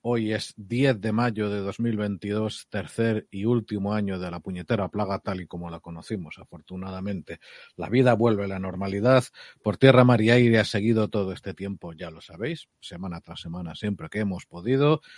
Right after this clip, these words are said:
De hecho, estamos acelerando la creación de contenidos porque, porque han venido así dadas.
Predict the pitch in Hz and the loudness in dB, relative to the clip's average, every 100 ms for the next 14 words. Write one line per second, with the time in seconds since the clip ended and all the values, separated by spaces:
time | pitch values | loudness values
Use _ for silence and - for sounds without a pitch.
0 | - _ 127 151 151 - 185 147 117 110 | -20 _ -2 -2 -2 -4 -2 -2 -4 -4
1 | 107 104 147 147 104 101 98 95 117 107 | -6 -4 -4 -4 -4 -6 -8 -6 -4 -2
2 | 98 104 95 101 143 139 95 90 78 92 | -2 -4 -4 -2 0 -2 -4 -10 -10 -10
3 | 85 110 127 107 92 87 - 85 85 98 | -4 0 2 2 0 -4 -8 -10 -4 -2
4 | 190 - | -2 -4